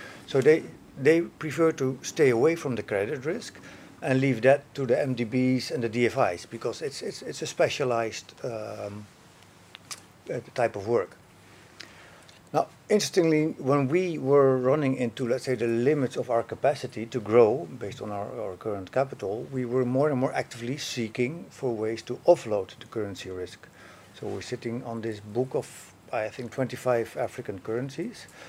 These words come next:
And actually, we learned there is quite a number of investors out there that are willing to diversify in triple A rated, but five-year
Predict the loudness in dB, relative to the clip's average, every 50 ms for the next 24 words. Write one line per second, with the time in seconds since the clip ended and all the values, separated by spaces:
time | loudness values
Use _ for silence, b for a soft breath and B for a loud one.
0 | B B B B B B B -20 -20 -20 -20 -14 -4 2 6 8 8 6 6 -2
1 | 0 0 0 2 4 2 4 8 8 6 6 6 0 -6 -2 2 2 2 2 0
2 | -6 -4 4 6 6 6 6 2 -2 -2 0 0 2 4 2 2 2 2 -2 0
3 | 0 -2 -2 -2 -6 -8 -8 -6 2 4 6 6 6 4 2 0 0 0 0 -2
4 | -6 -6 -4 -4 -4 -4 -2 -2 0 0 0 0 0 0 0 -2 -2 -4 -6 -8
5 | -8 -8 -8 -8 -4 0 0 0 0 2 2 4 4 4 2 -2 -6 -4 -4 -2
6 | -2 -2 -2 -4 -8 -16 -14 -2 0 2 2 2 0 -4 -10 -12 -20 -20 -16 -10
7 | -2 -2 -2 -2 -2 -4 -4 -2 -2 0 2 4 4 4 4 2 -2 -2 -2 -14
8 | -20 B B B B B B B B B B -20 -20 -20 -20 -14 -10 -2 6 8
9 | 8 8 8 2 -14 -16 -18 -20 -20 -20 -10 2 4 6 6 6 4 -2 -6 -4
10 | -2 0 0 0 0 -2